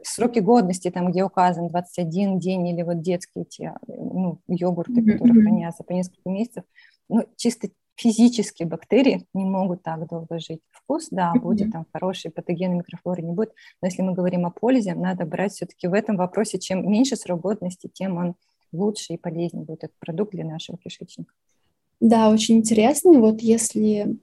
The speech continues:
Speaker 2: возвращаться к составу, может быть, вы еще что-то порекомендуете нашим слушателям,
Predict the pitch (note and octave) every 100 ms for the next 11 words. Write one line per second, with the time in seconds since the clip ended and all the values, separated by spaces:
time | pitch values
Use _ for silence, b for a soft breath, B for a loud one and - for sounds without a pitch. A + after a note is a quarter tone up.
0 | _ _ _ - - G#3+ A3 A3 A#3 A3+
1 | - - A3 - G3+ D4+ F#4+ A3 A3 G#3+
2 | A3 G#3+ G#3+ G#3+ A3 G#3+ G3+ G3 - G3+
3 | G#3+ G#3 G3+ G#3 G#3+ - G3 G#3 F#3+ -
4 | B3+ D4 F#4+ B3 G3 G#3